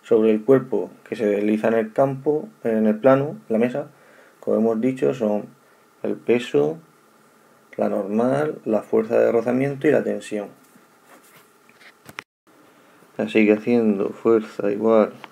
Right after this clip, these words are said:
a masa por aceleración, tendremos en el eje X que la tensión menos la fuerza de rozamiento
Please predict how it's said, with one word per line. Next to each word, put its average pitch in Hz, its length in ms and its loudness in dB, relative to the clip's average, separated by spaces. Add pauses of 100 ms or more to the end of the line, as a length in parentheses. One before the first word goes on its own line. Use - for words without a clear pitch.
(120)
a 110 200 -6
masa 110 460 -2
por 107 260 -4
aceleración, 123 880 -4
tendremos 104 680 0
en 107 160 -6
el 104 160 -4
eje 113 360 0
X 131 440 -6 (1600)
que - 460 -2 (840)
la 110 280 -2
tensión 110 680 -2 (400)
menos 107 480 -2 (840)
la 107 160 0
fuerza 107 340 0
de 110 140 4
rozamiento 135 880 -2